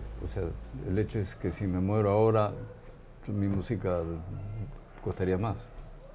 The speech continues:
Como Tola, pues, se murió Tola y todo el mundo estaba buscando los cuadros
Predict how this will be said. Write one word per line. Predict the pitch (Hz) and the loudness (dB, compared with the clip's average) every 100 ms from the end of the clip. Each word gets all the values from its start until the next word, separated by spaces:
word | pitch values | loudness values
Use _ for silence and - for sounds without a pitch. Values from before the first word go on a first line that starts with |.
| - - - - - - | -16 -16 -16 -16 -14 -6
Como | 131 143 | 0 2
Tola, | 143 190 165 | 6 6 6
pues, | 160 123 | 2 0
se | - | 0
murió | 104 107 127 | 0 2 4
Tola | - 147 135 | 6 8 8
y | 104 | 6
todo | 95 117 | 6 6
el | 113 | 6
mundo | 117 | 6
estaba | 104 117 113 | 6 8 10
buscando | 104 92 113 104 | 10 8 2 4
los | 92 - | 2 2
cuadros | 104 98 95 | 4 4 4